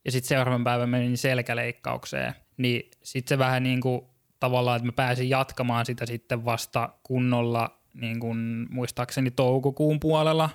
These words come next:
kaksikymmentäyksi, niin kun vuosi sitten reilu, niin se millä mä, tavalla mä lähdin tekemään sitä, niin oli oikeastaan, öö, mä niinku, mä tein siis Facebook-, Instagram-sivut,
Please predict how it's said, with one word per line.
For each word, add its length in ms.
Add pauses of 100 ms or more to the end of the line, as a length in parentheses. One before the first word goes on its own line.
(140)
kaksikymmentäyksi, 640
niin 80
kun 100
vuosi 260
sitten 340 (320)
reilu, 320 (180)
niin 640 (300)
se 120
millä 260
mä, 260 (100)
tavalla 240
mä 120
lähdin 260 (180)
tekemään 560
sitä, 240
niin 140
oli 180
oikeastaan, 720 (260)
öö, 360 (260)
mä 100
niinku, 200 (180)
mä 100
tein 200
siis 220
Facebook-, 480
Instagram-sivut, 840